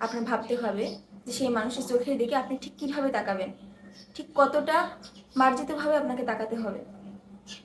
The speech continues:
বা সেই মানুষটা আপনার সাথে কমফোর্ট ফিল করছে কিনা।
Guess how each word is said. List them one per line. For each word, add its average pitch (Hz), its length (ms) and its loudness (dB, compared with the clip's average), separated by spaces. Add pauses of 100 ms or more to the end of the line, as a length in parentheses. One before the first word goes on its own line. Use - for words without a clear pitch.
(400)
বা 220 340 4 (260)
সেই 302 220 0
মানুষটা 269 380 4
আপনার 277 180 2
সাথে 294 200 -6
কমফোর্ট 262 460 0
ফিল 262 180 -6
করছে 240 420 2
কিনা। - 260 -6